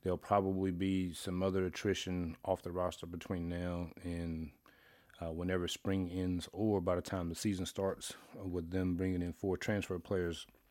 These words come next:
And speaking of the transfer players, you know, Winston Wright, you know, he, he pretty much is saying, you know, he's gonna be one and done. You know, he prefers that. He, he, hopefully, you know, he wants to come here, ball out,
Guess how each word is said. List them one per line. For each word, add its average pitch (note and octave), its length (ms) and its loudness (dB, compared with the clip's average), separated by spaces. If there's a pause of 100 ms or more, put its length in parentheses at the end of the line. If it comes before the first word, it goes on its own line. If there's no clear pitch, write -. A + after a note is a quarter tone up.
(1160)
And - 80 -4
speaking B2 360 4
of G2 100 4
the F#2 60 -2
transfer G#2+ 400 2
players, F2+ 580 0
you G2+ 80 -2
know, E2 180 -2
Winston G2+ 440 4
Wright, G2 260 8 (180)
you F2+ 100 -2
know, D#2+ 40 -6
he, A2 240 2
he G#2+ 220 -2
pretty G2+ 240 2
much F#2 240 2
is E2+ 100 -4
saying, E2 480 -2
you F#2 100 -4
know, D#2 200 -6
he's G2 260 0
gonna F2+ 200 0
be E2+ 160 -2
one E2+ 240 0
and D#2+ 160 -2
done. E2 340 -2 (760)
You G2 80 0
know, D#2+ 100 -2 (140)
he G#2 140 0
prefers F2+ 520 0
that. E2 180 -4
He, G#2 180 -2
he, G2 260 0
hopefully, G#2 580 4
you G2+ 100 0
know, E2+ 100 -2
he F#2+ 140 0
wants F#2+ 220 0
to F#2 80 -8
come A2 200 4
here, F#2+ 340 2 (480)
ball F#2+ 320 8
out, F2+ 280 4